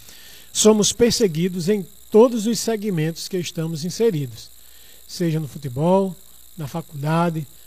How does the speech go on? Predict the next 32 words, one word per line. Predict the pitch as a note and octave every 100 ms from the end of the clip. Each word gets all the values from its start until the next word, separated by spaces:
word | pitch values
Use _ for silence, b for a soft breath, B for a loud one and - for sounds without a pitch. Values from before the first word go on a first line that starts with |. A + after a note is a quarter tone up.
| b -
no | E3+
trabalho | F3 D3+ D3 E3 F3
e |
assim | E3 F#3+
por | G#3 G3
diante. | D#3+ C#3+ b b b b - - - - - -
Tem | D#4
como | A#3+ A3+ F#3+
nos | F3 C#3+
defender | D#3+ F3 E3+ D#3+
biblicamente | D#3 F#3 E3 D#3 C#3+ D3+ D3
desses | D3+ B2+ C3+
ataques? | C3 G3 E3 - - b b b -
Bem, | C#4+ F#3 C#3
Paloma, | B2+ D#3+ D3 D3
já | C#3+ F#3+ F#3 - C#4 - -
foi | D#3+
respondido | D3 D3+ - D#3+ D3 D#3+
isso | D3 E3
aqui, | C3 D#3+ D3
né? | D3 F3+ b b b b b b b b - - - - - - - -
Eu, | G#3 G#3+ G#3+
eu | G3 F#3+
até | F3 G3+
tava | F3+ G#3 G3+
comentando, | G3+ E3+ D#3 F3 F3
né, | D#3 F#3
com, | F3 C#3+ C3+ - -
com | -
os | D3 D3+
irmãos | D3 D#3 G3+ -
que, | F3 E3 C3+